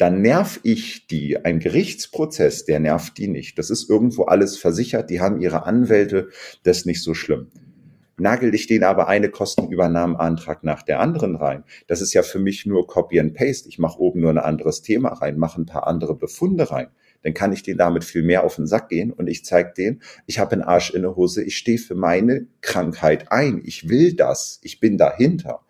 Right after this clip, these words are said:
Und wenn die dann den Patienten erkennen und keinen Anwalt oder keinen, der da großartig den Leumund übernimmt, sondern diesen Menschen erkennen, wie er da kämpft,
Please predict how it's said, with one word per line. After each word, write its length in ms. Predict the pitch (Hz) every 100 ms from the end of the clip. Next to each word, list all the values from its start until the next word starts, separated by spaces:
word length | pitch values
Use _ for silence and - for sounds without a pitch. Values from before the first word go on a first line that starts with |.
| _ - -
Und 160 | - 98
wenn 160 | 98 104
die 80 |
dann 180 | 104 107
den 140 | 98 87
Patienten 720 | 87 82 - 135 190 - 135
erkennen 580 | 95 - 87 76 71 - _ _ -
und 180 | 101
keinen 600 | - 90 92 85 80 78 - _ _ _ _
Anwalt 680 | - 139 160 104 85 82 82
oder 400 | 90 87 80 73
keinen, 460 | - 82 92 104 104
der 120 | 90
da 120 | 87
großartig 720 | 87 101 98 - 85 82 85
den 120 | 82
Leumund 480 | 82 90 147 143 131
übernimmt, 640 | - 85 73 69 69 71 -
sondern 340 | - 92 87 85
diesen 320 | 85 80 80
Menschen 380 | 87 151 - -
erkennen, 460 | 78 - 80 78
wie 100 | 90
er 120 | 92 78
da 120 | 76
kämpft, 600 | - 113 98 - - _